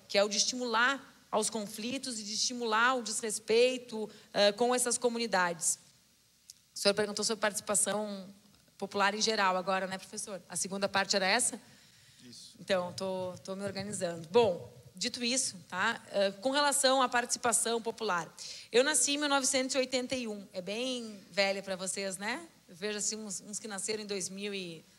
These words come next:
Speaker 1: dois, que já tão aqui, dois mil e um. Já tem estudantes dessa. Eu sou de mil novecentos e oitenta e um. O senhor ficou chocado, professor? Fez uma cara péssima pra mim. Mas vamos lá. Por que que eu tô falando
Speaker 2: Eu
Speaker 1: isso
Speaker 2: tava
Speaker 1: pra
Speaker 2: desatento, eu lendo o WhatsApp.
Speaker 1: É, ele assim, de quando? <laughs> Fez.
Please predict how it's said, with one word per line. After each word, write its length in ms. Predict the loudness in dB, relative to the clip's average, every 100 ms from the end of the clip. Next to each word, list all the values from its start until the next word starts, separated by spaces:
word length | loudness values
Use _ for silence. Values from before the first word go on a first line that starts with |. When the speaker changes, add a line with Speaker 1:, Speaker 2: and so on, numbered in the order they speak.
| -4
Speaker 1:
dois, 600 | 6 10 10 6 0 -2
que 60 |
já 100 | -4
tão 140 | -8 -12
aqui, 300 | -12 -12 -12
dois 160 | -10
mil 120 | -10 -8
e 180 | -4
um. 280 | 0 0 -2 -6 -16 -16 -18 -10
Já 120 | -6
tem 160 | -4 -4
estudantes 480 | -4 -4 -4 -4 -4
dessa. 440 | -2 -2 -4 -8 -14 _ _ _ _ _ _
Eu 80 | -4
sou 120 | -4
de 80 | -4
mil 100 | -4
novecentos 320 | -2 -2 -2
e 20 |
oitenta 280 | -2 -2 -2
e 100 | 0
um. 40 |
O 60 | 0
senhor 140 | 0
ficou 160 | 0 2
chocado, 540 | 4 4 6 6 4
professor? 500 | -4 -6 0 2 2
Fez 180 | 2 0
uma 140 | 0 2
cara 300 | 6 6 4
péssima 520 | 2 4 4 0 -4
pra 120 | -10
mim. 180 | -10 -10 -12 -14 -12 0
Mas 180 | 4
vamos 240 | 8 8 12
lá. 300 | 12 12 6 -8 -16 -18 -18 -10
Por 80 | -4
que 100 | -2
que 80 | 0
eu 60 |
tô 100 | 0 4
falando 320 | 6 6 4
Speaker 2:
Eu 60 | 6
Speaker 1:
isso 40 |
Speaker 2:
tava 160 | 10 12
Speaker 1:
pra 80 |
Speaker 2:
desatento, 500 | 12 12 12 10 8
eu 60 | 8
lendo 300 | 6 6 6
o 60 | 6
WhatsApp. 300 | 4 6 8
Speaker 1:
É, 220 | 10 8
ele 140 | 4
assim, 180 | 0 0
de 100 | -2
quando? 840 | 6 10 12 12 12 12 12 8
<laughs> 20 | 4
Fez. 300 | 6 6